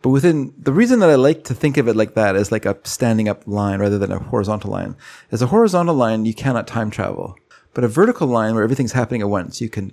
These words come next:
conceivably time travel within that frame 'cause you're not, because everything's happening once, so you can travel within those various points of, of happening.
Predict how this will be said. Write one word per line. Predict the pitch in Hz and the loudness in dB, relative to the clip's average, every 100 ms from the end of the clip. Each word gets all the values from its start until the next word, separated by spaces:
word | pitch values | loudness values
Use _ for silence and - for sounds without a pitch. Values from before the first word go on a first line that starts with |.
| - | -14
conceivably | - 107 143 117 110 | -14 -4 -2 0 -2
time | 110 - 117 | -6 -6 -6
travel | 107 110 98 | -4 -4 -6
within | 101 110 101 | -4 -4 -4
that | 98 95 - - _ | -6 -10 -16 -20 _
frame | - 123 104 92 - - - | -6 -4 -4 -8 -16 -20 -10
'cause | - 123 | -4 2
you're | 131 | 2
not, | 117 127 160 151 135 - - _ _ _ _ | 2 2 2 2 -2 -10 -20 _ _ _ _
because | 131 151 | 0 4
everything's | 165 160 139 | 4 4 2
happening | 156 147 131 | 0 2 2
once, | 135 107 | 0 0
so | - 117 | 0 2
you | 120 127 | 2 2
can | 139 120 110 - | 0 -4 -6 -12
travel | - 135 139 | -2 0 2
within | 127 110 135 123 | 2 0 0 0
those | 113 104 | 0 0
various | 123 110 107 - | 0 0 -4 -8
points | - 135 120 - - | -4 -2 -2 -4 -10
of, | - 117 - _ | -10 -12 -12 _
of | - - | -10 -4
happening. | 113 110 107 95 - | -4 -4 -6 -8 -14